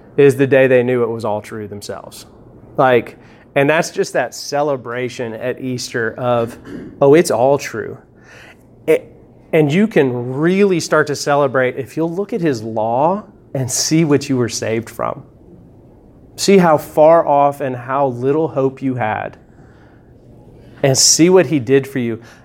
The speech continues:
And then that's where the law transitions back around to, "This is just me being who God made me to be now.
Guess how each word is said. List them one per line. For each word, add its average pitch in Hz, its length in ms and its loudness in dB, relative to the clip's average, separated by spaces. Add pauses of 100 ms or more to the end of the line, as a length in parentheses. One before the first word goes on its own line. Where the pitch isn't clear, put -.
(120)
And 147 380 0
then 185 360 6
that's 165 340 -4
where 180 120 -2
the 147 120 0
law 135 280 0
transitions 131 680 -6
back 131 280 0
around 127 340 0
to, 123 180 -6
"This 131 320 -4
is 240 160 -4
just 139 320 -4
me 139 320 -2
being 127 300 -2
who 127 80 -2
God 123 300 2
made 120 160 -2
me 113 140 -6
to 110 80 -8
be 123 220 -4
now. 104 400 -6